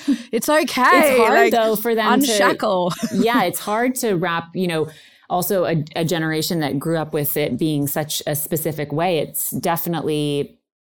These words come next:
Speaker 1: very unfamiliar. I remember, like, when my mom, my mom's been very open about her journey with getting divorced and also, like, what a foreign concept that was, you know, and I mean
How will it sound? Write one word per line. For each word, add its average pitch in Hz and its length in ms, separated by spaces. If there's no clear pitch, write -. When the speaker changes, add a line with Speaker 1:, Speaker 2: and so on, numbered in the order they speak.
Speaker 1:
very 160 480
unfamiliar. 147 540
I 143 40
remember, 143 300
like, 139 160
when 143 140
my 135 160
mom, 139 360
my 151 140
mom's 151 260
been 156 120
very 147 220
open 165 240
about 131 280
her 147 200
journey 139 600
with 156 220
getting 147 280
divorced 139 460
and 147 100
also, 143 200
like, 143 200
what 139 240
a 143 80
foreign 147 540
concept 175 540
that 135 180
was, 135 600
you 160 80
know, 135 420
and 147 380
I 165 140
mean 156 500